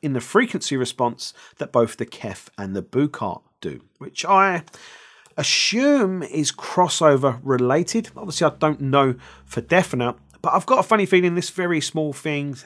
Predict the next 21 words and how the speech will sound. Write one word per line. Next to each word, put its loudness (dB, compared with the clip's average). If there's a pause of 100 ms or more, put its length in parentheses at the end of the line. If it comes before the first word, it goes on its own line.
(100)
has -4
quite -4
a -8
significant -10 (340)
impact -8 (280)
on 0
the -2
overall -6 (140)
sound -2
quality. -10 (240)
At 0
the 2
bass 2
end 0
of 0
things, -2
the -6
three -2
speakers -4
separate -4
themselves -2